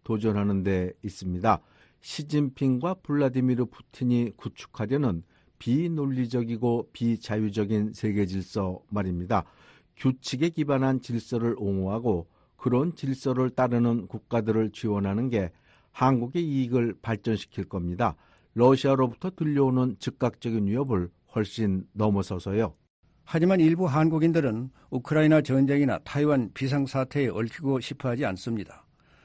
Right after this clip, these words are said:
Speaker 2: 한국이 나토와 어느 정도까지 협력해야 할까요? 그리고 한국은 나토가 한국의 안보에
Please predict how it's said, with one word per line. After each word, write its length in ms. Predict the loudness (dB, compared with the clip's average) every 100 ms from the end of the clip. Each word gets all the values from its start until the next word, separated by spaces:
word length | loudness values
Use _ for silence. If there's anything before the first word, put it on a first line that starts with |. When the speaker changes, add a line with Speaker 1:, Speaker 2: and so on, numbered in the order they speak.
| _
Speaker 2:
한국이 580 | 0 4 4 2 -2 -6 _ _
나토와 480 | 0 0 2 0 0
어느 160 | 0 2
정도까지 520 | 2 2 0 0 0
협력해야 500 | 2 2 2 0 -2
할까요? 300 | -2 -6 -14 -16 _ _ _
그리고 400 | -2 0 0 -4 _ _
한국은 560 | -4 4 4 4 0 -4 _ _ -6
나토가 600 | -2 -2 -2 -2 -4 -6 _
한국의 500 | -10 0 2 4 4
안보에 400 | 4 2 0 -4